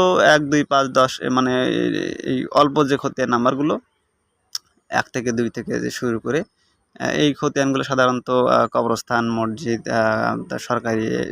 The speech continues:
যে প্রতিষ্ঠানগুলো থাকে এগুলো থাকে, তারপর কিন্তু সাধারণত অন্যগুলো থাকে। তো যাই হোক, আমরা এখানে যদি আমাদের খতিয়ান নাম্বার জানা না থাকে অথবা আমরা শুধু মালিকের নাম দিয়ে সার্চ করতে চাই যে আসলে, আহ, আমার নামে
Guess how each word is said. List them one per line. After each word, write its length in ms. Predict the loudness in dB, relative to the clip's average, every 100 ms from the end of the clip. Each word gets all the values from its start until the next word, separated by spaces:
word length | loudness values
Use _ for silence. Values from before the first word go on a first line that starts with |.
| -6
যে 140 | -6
প্রতিষ্ঠানগুলো 560 | -4 -4 -6 -6 -4 -4
থাকে 180 | -4 -4
এগুলো 280 | -2 0 0
থাকে, 280 | 0 -4 -4 -8 _ _ _ _ _ _ _ _ _ _ -4
তারপর 240 | 0 0
কিন্তু 240 | 0 0 -2 -4
সাধারণত 400 | -2 -2 -2 0
অন্যগুলো 440 | 0 2 0 0
থাকে। 220 | -2 -4 -12 -20 -20 -14
তো 100 | -2
যাই 140 | 4 6
হোক, 80 | 6
আমরা 220 | 6 6
এখানে 240 | 4 4 4 2 0
যদি 280 | -2 2 4
আমাদের 400 | 4 4 2 0
খতিয়ান 360 | -2 -2 0 2
নাম্বার 240 | 2 2
জানা 240 | 4 4 4
না 140 | 4
থাকে 200 | 2 -2 -4
অথবা 220 | 2 4 4
আমরা 200 | 4 0
শুধু 180 | 0 2
মালিকের 380 | 4 4 2 2
নাম 160 | 2
দিয়ে 160 | 2 0
সার্চ 160 | 2 0
করতে 260 | -2 -8 -8
চাই 180 | -4 -4 -4
যে 80 |
আসলে, 320 | -6 -6 -2 -4 -4 _ _ _ -4
আহ, 140 | 2
আমার 240 | 4 6 4
নামে 240 | 4 2